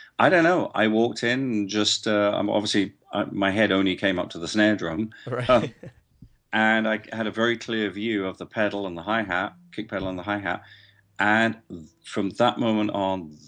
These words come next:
Speaker 1: that was it. Uh, I watched the band rehearsing until I was sent to bed, which in those days, young children were sent very, very early, uh, you know, maybe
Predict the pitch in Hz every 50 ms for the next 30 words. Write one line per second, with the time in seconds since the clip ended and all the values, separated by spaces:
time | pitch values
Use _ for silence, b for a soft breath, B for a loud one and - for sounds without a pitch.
0 | - - 90 98 - - 107 101 - 92 78 73 - _ _ _ _ _ _ _
1 | _ _ _ _ _ _ - - 90 92 92 90 90 90 90 87 87 87 - -
2 | - 95 95 95 90 95 98 104 104 - - - 110 95 104 101 101 101 104 104
3 | 104 107 107 104 101 101 101 101 98 95 - - 92 95 110 117 117 113 - -
4 | 123 117 113 113 101 87 - 107 101 95 92 87 - - 104 98 95 - 87 76
5 | 92 90 92 98 - - - - - - 87 92 95 95 95 85 - 95 90 90
6 | 90 90 90 87 - - b b b b b b b b - 95 90 92 92 87
7 | 82 - - 95 90 92 90 87 87 - - 98 90 90 - - - 98 98 98
8 | 92 82 78 87 82 80 85 85 80 78 78 82 92 110 - b b b b b
9 | b b - 82 82 82 82 80 80 80 80 78 78 76 _ _ _ - 80 80
10 | 80 80 80 80 78 78 80 78